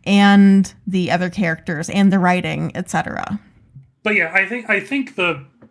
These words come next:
Speaker 2: the, like, this also does maybe a, I think it, like, it is a Monster of the Week episode. It's, like, it's procedural science fiction. There is a problem that there is a moral question that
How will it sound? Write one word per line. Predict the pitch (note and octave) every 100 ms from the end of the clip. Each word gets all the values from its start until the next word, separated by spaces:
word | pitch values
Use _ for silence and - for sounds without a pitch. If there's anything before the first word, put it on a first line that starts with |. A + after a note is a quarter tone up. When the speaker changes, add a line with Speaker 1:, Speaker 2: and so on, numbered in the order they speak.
| _
Speaker 2:
the, | G3 -
like, | F3+ E3
this | F3+ F3
also | E3+ E3+ E3+
does | D3 D#3 D#3+ C#3 -
maybe | E3+ D#3+ D#3+
a, | D#3+ C3+ - _ _ _ _ _
I | F3+
think | F3 A#3
it, | A3+ G#3+ -
like, | F#3 D#3+
it | G#3+ G#3
is | G3+ F#3
a | G3
Monster | E3 E3 E3 - D#3+
of |
the | D3+
Week | C#3 C#3 D3+
episode. | D#3+ E3 D#3 D#3+ D#3+ E3+
It's, | D#3 E3
like, | D3+
it's | F3+ D#3
procedural | - E3 - F3+ - F3
science | C3+ D#3+ C#3
fiction. | D#3+ - E3 D3+ - - -
There | F3+ G3
is | F3+
a |
problem | E3 - F3 E3+ E3+ E3+ E3 E3 _ _
that | - D3+
there | E3
is | E3+ D3+
a |
moral | D3+ D#3+ E3 E3 D#3+
question | - D#3+ C#3+ - D#3+ D#3 D3+ E3
that | D#3 D3+ D3 -